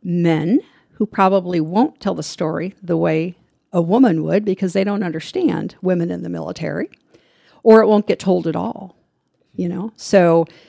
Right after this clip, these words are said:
um, this, and, and a lot of people, this is also an education center. So a lot of people go to the memorial to,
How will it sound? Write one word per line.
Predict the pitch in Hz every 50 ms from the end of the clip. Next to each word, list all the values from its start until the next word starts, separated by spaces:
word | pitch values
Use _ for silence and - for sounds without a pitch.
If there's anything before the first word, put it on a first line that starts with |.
| _ _ _ -
um, | 180 170 170 170 160 160 175 175 170 160 _ _ _ _ _ _ _ - _ _
this, | 185 175 196 - - - _
and, | 202 190 180 185 -
and | 202 190 190 196
a | 190
lot | 190 190 202 233 247
of | 233 202 - -
people, | - 240 240 - 190 185
this | 220 262 -
is | 254 214 -
also | 220 220 226 - - 196 175
an | 160
education | 165 165 - 160 - - 208 233 226 - - 165
center. | - - - - - - - - - 160 _ - - - - _
So | _ - - 185
a |
lot | 175 180 185 220 226
of | 226 233
people | - 233 226 220 196 170 165
go | 160 196 208 220 196 170 156 156 156 _ _ _ _ _ _ _
to | - 202
the | 175 170
memorial | 175 160 156 156 160 151 151 156 156 156 170 160
to, | - - 202 180 170 160 160 160